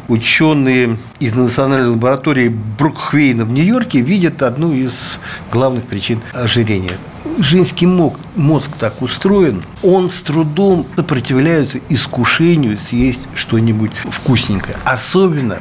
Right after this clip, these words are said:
после того, э, как женщина, ну, как изнурит себя, в кавычках, какими-то, ну, такими строгими диетами,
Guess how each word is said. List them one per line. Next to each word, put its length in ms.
после 300
того, 420
э, 460
как 300
женщина, 540
ну, 140
как 160
изнурит 580
себя, 240
в 100
кавычках, 520
какими-то, 400
ну, 180
такими 360
строгими 640
диетами, 840